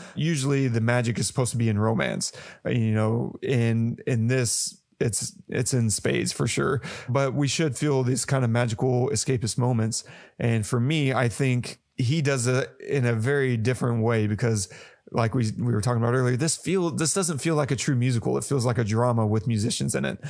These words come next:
which is <laughs> why we like it so much. But he provides still these really great, specific, magical moments.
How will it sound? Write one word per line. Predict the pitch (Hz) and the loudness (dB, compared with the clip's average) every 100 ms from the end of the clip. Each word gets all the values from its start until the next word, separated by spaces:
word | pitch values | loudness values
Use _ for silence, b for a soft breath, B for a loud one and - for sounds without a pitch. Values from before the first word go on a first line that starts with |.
| B B B | B B B
which | 120 120 | 0 0
is | - | 0
<laughs> | - | 0
why | 135 156 139 - | 0 2 0 0
we | 156 | 0
like | 135 - 170 | 2 0 0
it | 131 131 | -2 -2
so | - - | -2 0
much. | 147 180 - - 220 269 302 240 135 | -2 -2 -4 -2 -2 -2 -4 -4 -2
But | 147 170 180 - _ _ - | 0 0 -2 -6 _ _ -4
he | 139 170 | 0 0
provides | 208 190 160 190 180 147 | 0 0 0 0 0 0
still | - - 190 170 | -2 0 0 2
these | 135 131 117 | 2 0 0
really | 170 165 | 0 0
great, | 127 117 139 151 147 135 - B B | 0 0 0 2 0 -2 -8 B B
specific, | - - 117 147 123 120 | -8 -2 0 0 0 2
magical | 117 120 110 120 | 2 2 0 0
moments. | 117 123 113 107 | 2 2 0 -2